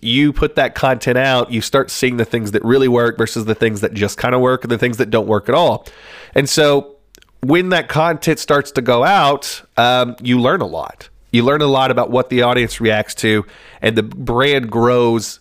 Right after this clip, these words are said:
just exponentially because you're getting stuff out in a way that you never did before. Whether as you're guessing, putting it out, not being able to know for a long time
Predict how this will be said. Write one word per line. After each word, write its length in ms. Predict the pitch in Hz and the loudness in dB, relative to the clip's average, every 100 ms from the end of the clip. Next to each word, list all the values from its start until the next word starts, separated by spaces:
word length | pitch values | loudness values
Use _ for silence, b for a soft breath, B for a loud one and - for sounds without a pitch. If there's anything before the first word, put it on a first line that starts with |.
| _ _ _ | _ _ _
just 280 | 127 120 - | -2 -2 -2
exponentially 800 | - 139 - - 127 127 - 110 | -2 -2 -2 -2 -2 -2 -2 -2
because 520 | 104 104 - 165 151 113 | -2 -4 -2 0 0 -2
you're 100 | 117 | -2
getting 360 | 120 117 113 - _ - | 0 -2 -4 -14 _ -10
stuff 280 | - 113 - | 0 0 2
out 220 | 120 113 | 0 0
in 80 | 110 | 0
a 40 | |
way 160 | 107 107 | 0 0
that 200 | 101 - | 0 -4
you 40 | |
never 200 | 95 98 | -4 -2
did 120 | 98 | -4
before. 360 | 95 - 101 87 | -6 -4 -2 0
Whether 280 | 107 120 123 | 2 2 2
as 160 | 117 | 0
you're 120 | 117 104 | -4 -2
guessing, 400 | 127 131 131 110 | 0 0 -2 -2
putting 240 | 135 127 | -2 0
it 80 | 113 | 0
out, 260 | 113 110 - B B B B B | 0 0 -4 B B B B B
not 180 | 123 | 0
being 240 | 131 131 120 | 2 0 2
able 200 | 117 107 | 0 0
to 100 | - | -2
know 440 | 110 107 113 131 - _ | 0 2 2 0 -6 _
for 120 | - | -2
a 40 | 110 | 0
long 280 | 110 120 | 2 0
time 400 | 107 123 120 139 | -2 -2 0 -2